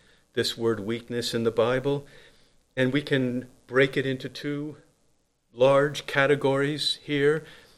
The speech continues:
The first is all of the afflictions, the trials, the troubles, persecutions that come upon us in this life. The word is used to speak of whatever inadequacy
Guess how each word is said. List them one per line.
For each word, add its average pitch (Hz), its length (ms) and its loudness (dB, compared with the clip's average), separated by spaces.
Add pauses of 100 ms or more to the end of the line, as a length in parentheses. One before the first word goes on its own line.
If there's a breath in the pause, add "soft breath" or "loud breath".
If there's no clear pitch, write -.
(240 loud breath)
The 123 80 2
first 147 440 4
is 147 280 4
all 147 340 6
of 147 140 4
the 147 100 0
afflictions, 151 800 0
the 143 120 -4
trials, 147 720 -2
the 139 80 -8
troubles, 143 560 -2
persecutions 127 880 -6
that 127 180 -6
come 123 160 -2
upon 113 340 -4
us 104 280 -8 (640 soft breath)
in 104 180 -14
this - 180 -10
life. 113 460 -6 (1000)
The 143 80 6
word 139 240 6
is 127 180 -2
used 143 300 -4
to 143 80 -8
speak 147 420 -2
of 139 100 4
whatever 147 440 4
inadequacy 160 1120 -2